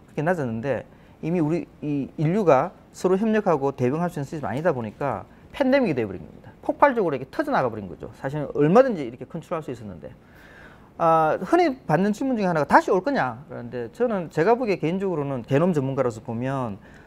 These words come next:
어, 특성상 다시 올 확률이 높습니다. 왜냐하면 이 바이러스가 상당히 안정적이고 또 이미, 어, 이 감염률이 높고 전파력도 높고 잠복기에도 감염을 한다는 게 알려져 있습니다.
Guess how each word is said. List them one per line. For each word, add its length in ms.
어, 240
특성상 500
다시 240
올 140
확률이 280
높습니다. 340
왜냐하면 680
이 100
바이러스가 840
상당히 320
안정적이고 720
또 80
이미, 500
어, 680
이 200
감염률이 500
높고 440
전파력도 560
높고 340
잠복기에도 1700
감염을 400
한다는 260
게 60
알려져 220
있습니다. 440